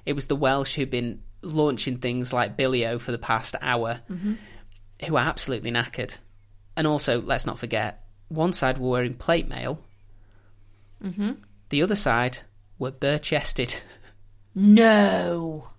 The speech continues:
Speaker 1: Oh, yeah, they had some war paint on, but essentially they were in pants. Apparently, <laughs> um, in some of the, um,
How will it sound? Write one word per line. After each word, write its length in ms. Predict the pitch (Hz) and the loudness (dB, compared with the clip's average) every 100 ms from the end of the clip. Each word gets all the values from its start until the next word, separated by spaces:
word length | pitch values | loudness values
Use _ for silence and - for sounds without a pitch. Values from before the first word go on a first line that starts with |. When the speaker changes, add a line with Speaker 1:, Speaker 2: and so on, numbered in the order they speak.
| - | -6
Speaker 1:
Oh, 80 | 160 | 0
yeah, 220 | 185 165 170 185 | 2 2 -2 -6
they 120 | 160 | 0
had 180 | 202 202 | 0 0
some 120 | 170 | 2
war 160 | 180 | 2
paint 280 | 196 123 117 | 2 -2 -2
on, 160 | 143 175 | -2 -2
but 200 | 123 - - - - | -6 -8 -20 -12 -6
essentially 760 | 247 - - 311 285 - 143 | -4 -2 0 2 2 2 2
they 100 | 143 | 2
were 160 | 151 147 | 2 2
in 120 | 143 | 2
pants. 400 | - 123 110 - - - - - - | -2 -4 -4 -10 -14 -20 -20 -14 -8
Apparently, 720 | - - 247 285 - 147 127 - - - - - | -6 0 2 2 0 -2 -4 -6 -16 -20 -20 -20
<laughs> 460 | - - - - 165 | -20 -20 -20 -2 4
um, 280 | 156 151 - - | 6 4 -2 2
in 400 | 175 175 165 151 - - - - | 6 6 4 -2 -10 -20 -20 -10
some 460 | - - - 202 208 | -2 0 4 4 6
of 120 | 185 | 4
the, 480 | 165 143 131 95 62 | 4 6 6 4 -2
um, 500 | - 131 127 127 113 | 0 2 2 -2 -8